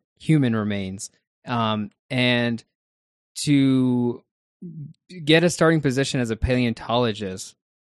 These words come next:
was paying less than it paid to work at a theme park, which is why she ended up working at Jurassic Park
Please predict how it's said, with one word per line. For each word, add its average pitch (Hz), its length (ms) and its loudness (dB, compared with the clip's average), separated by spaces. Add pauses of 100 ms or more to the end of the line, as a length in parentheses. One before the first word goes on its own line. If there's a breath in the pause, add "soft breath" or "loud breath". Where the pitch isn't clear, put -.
(400)
was 151 160 2
paying 160 320 4
less 135 400 0 (120)
than 131 200 -2
it 131 140 -4
paid 123 400 -2 (160)
to 120 340 -2 (100)
work 113 240 -4
at 104 100 -6
a 107 60 -4
theme 185 220 2
park, 101 240 -4
which 127 140 -4
is 127 120 -2
why 113 320 0
she 135 180 0
ended 131 200 0
up 127 160 0
working 113 240 -6
at 110 100 -4
Jurassic 110 360 -6
Park 151 360 -2